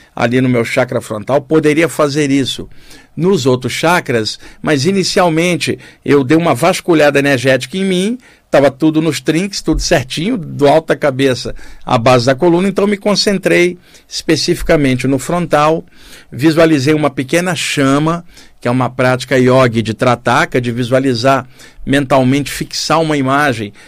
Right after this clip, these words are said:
pra entrar num determinado estado de consciência. Eu visualizo uma chama e essa chama ela abre como um leque de chama viva em frente,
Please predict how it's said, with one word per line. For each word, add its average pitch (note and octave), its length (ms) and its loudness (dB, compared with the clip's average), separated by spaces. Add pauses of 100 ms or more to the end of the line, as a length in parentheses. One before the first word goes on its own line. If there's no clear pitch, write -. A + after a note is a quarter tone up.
(160)
pra C#3+ 180 4
entrar C#3+ 360 2
num D3 160 -2
determinado C#3 640 -2
estado A#2 460 -2
de A2+ 80 -14
consciência. D#3+ 800 -4 (460)
Eu D3+ 260 4
visualizo D3 880 0
uma D3 220 -4
chama D3 600 -2 (340)
e C#3+ 100 2
essa D3+ 240 -2
chama D#3+ 300 -2
ela C#3+ 340 2
abre B2 240 -2
como C#3 300 -4
um D3 140 0
leque C#3+ 500 0 (300)
de C3 160 -8
chama E3+ 440 -2
viva B2 480 -2 (400)
em D3+ 180 0
frente, A#2+ 640 0